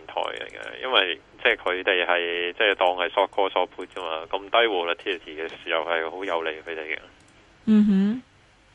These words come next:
Speaker 1: 係啊，可以啊，可以買啲。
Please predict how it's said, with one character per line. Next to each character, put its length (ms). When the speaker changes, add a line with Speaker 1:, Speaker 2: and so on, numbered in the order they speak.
Speaker 1:
係 160
啊， 100
可 120
以 140
啊， 100
可 120
以 80
買 180
啲。 180